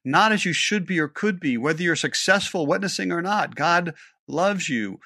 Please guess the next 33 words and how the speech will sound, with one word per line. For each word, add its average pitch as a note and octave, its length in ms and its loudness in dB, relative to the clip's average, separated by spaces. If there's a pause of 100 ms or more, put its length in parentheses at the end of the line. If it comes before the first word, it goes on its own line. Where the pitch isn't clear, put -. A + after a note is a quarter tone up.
(280)
Well F#3 300 4
done, D#3+ 380 2
good C#3+ 200 -2
and C#3 140 -4
faithful B2+ 380 -6
servant. G2 500 -8
You C3 140 -2
are C#3+ 80 -2
my B2 180 2
beloved B2+ 640 0
son C#3+ 320 0
or D3 80 2
daughter A2 320 0
with G#2 160 -6
whom A2 180 -8
I G#2 120 -6
am F#2 160 -8
well G2+ 460 -8
pleased." G2 280 -10
And G2+ 100 -10
just C#3+ 220 -6
keep C3 240 -4 (300)
saying C3+ 520 0
that G2+ 320 -6
as G#2+ 160 -10
person A2+ 460 -8
one G#2+ 400 -6 (340)
is G#2 380 -6
stumbling. G2 920 -8
You C3 80 -6
get C#3 120 -4
the A#2+ 120 0
idea? A#2 600 0